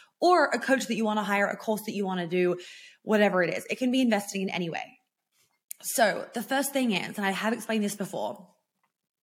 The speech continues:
if you haven't listened to my episode, um, Understanding Your Zones, I would recommend that. We'll put the link below. So I want you to think about, like, layers of an onion, and you're the center of the onion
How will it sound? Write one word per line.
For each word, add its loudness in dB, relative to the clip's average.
if -4
you 0
haven't 4
listened -2
to 2
my 4
episode, 0
um, 2
Understanding -2
Your 0
Zones, -2
I 0
would -2
recommend -2
that. 0
We'll -8
put -12
the -8
link -6
below. -2
So 2
I 8
want 2
you 4
to -10
think -2
about, 2
like, 0
layers 2
of -2
an -4
onion, -8
and -4
you're 0
the 0
center 0
of 0
the -4
onion -10